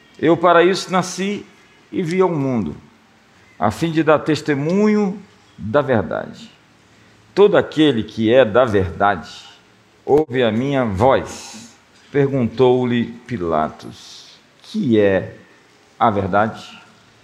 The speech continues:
Que texto esse, né? Nós temos aqui três tensões: reino de Deus versus reino do mundo.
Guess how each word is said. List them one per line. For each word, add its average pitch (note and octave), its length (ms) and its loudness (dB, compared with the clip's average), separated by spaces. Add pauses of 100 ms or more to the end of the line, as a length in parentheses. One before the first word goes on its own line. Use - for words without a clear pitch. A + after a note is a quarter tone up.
(360)
Que G#3 120 -4
texto F#3+ 520 4
esse, B2 400 2
né? C3 160 -2 (840)
Nós D3+ 220 -2
temos G#3+ 260 2
aqui F3+ 760 0 (540)
três G#3 260 2
tensões: A#2+ 760 -2 (880)
reino A3+ 340 4
de F#3 120 4
Deus F#3 340 6
versus F3+ 360 4
reino F3+ 380 2 (140)
do D3 180 2
mundo. E3 460 2